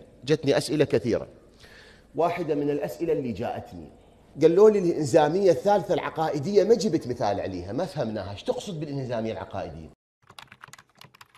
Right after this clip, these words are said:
شو بس ذكرت عنوانها وعفتها. "ايش تقصد بالانهزامية العقائدية؟" أجيب لك مثال، سؤال في محله وكلش هم صحيح.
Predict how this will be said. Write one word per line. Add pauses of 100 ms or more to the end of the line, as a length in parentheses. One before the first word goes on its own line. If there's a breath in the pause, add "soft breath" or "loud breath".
(1160)
شو
بس
ذكرت
عنوانها
وعفتها. (680)
"ايش
تقصد
بالانهزامية
العقائدية؟" (580)
أجيب
لك
مثال، (800)
سؤال
في
محله (360)
وكلش
هم
صحيح.